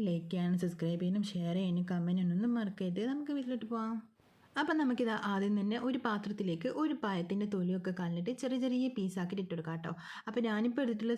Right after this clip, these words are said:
ചെറിയ പഴം, നമ്മൾ ഉണ്ണിയപ്പമൊക്കെ ഉണ്ടാക്കാൻ വേണ്ടി എടുക്കുന്ന ആ ഒരു പഴം ഉണ്ടല്ലോ, അതാട്ടോ എടുത്തിട്ടുള്ളത്. ഇനി നിങ്ങളുടെ കയ്യിൽ നേന്ത്രപ്പഴം ഉണ്ടെങ്കിൽ അത് കൊടുക്കാം കേട്ടോ, അതാണെങ്കിലും കുഴപ്പമൊന്നുമില്ല. നിങ്ങൾക്ക് ഇഷ്ടമുള്ള ഏത് പഴം വേണമെങ്കിലും എടുക്കാം. അപ്പോൾ ഞാനിപ്പോൾ അതിലേക്ക് ഒരു കപ്പ്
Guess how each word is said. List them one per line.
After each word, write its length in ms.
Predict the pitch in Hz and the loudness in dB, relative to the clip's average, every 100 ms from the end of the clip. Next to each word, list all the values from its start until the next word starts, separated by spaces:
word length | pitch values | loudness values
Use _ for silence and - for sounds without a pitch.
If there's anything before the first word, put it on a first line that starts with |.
| 247 | 2
ചെറിയ 200 | 247 240 | 2 2
പഴം, 220 | 214 180 190 | 2 0 0
നമ്മൾ 200 | 190 214 - | 0 0 0
ഉണ്ണിയപ്പമൊക്കെ 560 | 233 240 247 240 208 208 | 2 4 2 0 -2 0
ഉണ്ടാക്കാൻ 300 | 196 185 190 | 0 0 0
വേണ്ടി 200 | 190 190 | 2 2
എടുക്കുന്ന 300 | 180 180 190 - | 2 0 0 0
ആ 20 | 180 | 0
ഒരു 140 | 185 185 | 0 0
പഴം 180 | 175 | 0
ഉണ്ടല്ലോ, 240 | 165 156 156 | 0 0 -2
അതാട്ടോ 300 | 196 196 180 | 0 0 0
എടുത്തിട്ടുള്ളത്. 440 | 202 180 160 165 170 - - - | 0 0 0 -2 -4 -8 -16 -6
ഇനി 140 | 254 277 | 0 2
നിങ്ങളുടെ 260 | 254 254 254 | 2 0 0
കയ്യിൽ 240 | 233 226 240 | 0 2 2
നേന്ത്രപ്പഴം 540 | 208 190 202 202 208 196 | 2 0 -2 -2 0 2
ഉണ്ടെങ്കിൽ 320 | 190 190 254 - | 2 0 -2 -4
അത് 160 | 220 226 | 0 2
കൊടുക്കാം 340 | 190 175 165 | 2 0 -2
കേട്ടോ, 160 | 165 170 170 | -2 -4 -2
അതാണെങ്കിലും 500 | 180 185 185 208 233 | -2 -2 0 0 -2
കുഴപ്പമൊന്നുമില്ല. 560 | 226 180 180 180 170 185 240 | -2 -4 -2 -2 0 -2 -2
നിങ്ങൾക്ക് 240 | 214 208 226 | -2 -2 -6
ഇഷ്ടമുള്ള 360 | - 247 220 226 202 | -4 -4 -2 -2 -2
ഏത് 140 | 214 226 | -2 -2
പഴം 240 | 190 175 170 | -2 0 0
വേണമെങ്കിലും 420 | 165 175 220 269 | -2 -2 0 -2
എടുക്കാം. 280 | 202 - - - - - - | -4 -6 -12 -20 -20 -18 -10
അപ്പോൾ 160 | 240 262 | -2 0
ഞാനിപ്പോൾ 400 | 240 240 262 262 214 | 2 2 0 0 2
അതിലേക്ക് 440 | 220 214 208 294 392 | 2 2 0 -4 -2
ഒരു 180 | 269 254 220 | 0 0 0
കപ്പ് 240 | 180 240 | -4 -4